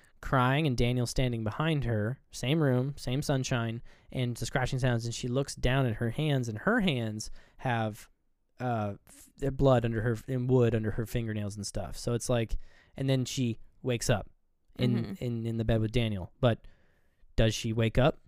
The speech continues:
Speaker 1: You know, because this next part is fucking crazy. She's sitting there in the complete, not completely darkness, but very, very, you know, dim, uh, light in the room. It's kinda like the moonlight.
Speaker 2: Yeah.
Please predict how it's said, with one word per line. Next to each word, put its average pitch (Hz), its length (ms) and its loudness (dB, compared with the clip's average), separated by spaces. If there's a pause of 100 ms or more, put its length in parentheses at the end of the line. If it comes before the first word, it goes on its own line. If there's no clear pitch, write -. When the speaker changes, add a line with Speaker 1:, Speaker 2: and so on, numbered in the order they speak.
(180)
Speaker 1:
You 127 140 2
know, 131 220 4
because 120 220 2
this 117 160 -2
next 143 220 4
part 117 320 4 (160)
is 113 200 -4
fucking 113 280 -2
crazy. 113 480 -2 (1040)
She's - 220 -2
sitting 160 180 2
there 139 140 4
in 131 60 2
the 127 60 -2
complete, 139 380 2
not 147 200 0
completely 156 460 4
darkness, 117 340 0
but 110 160 -2
very, 131 200 4
very, 131 440 4
you 127 60 -6
know, 117 100 -2
dim, 120 500 0 (300)
uh, 110 260 -4
light 135 280 0
in 131 60 -8
the 120 80 -4
room. 147 340 4 (440)
It's - 360 -10 (140)
kinda 139 120 4
like 123 160 2
the 120 80 -4
moonlight. 131 540 0
Speaker 2:
Yeah. 202 320 -6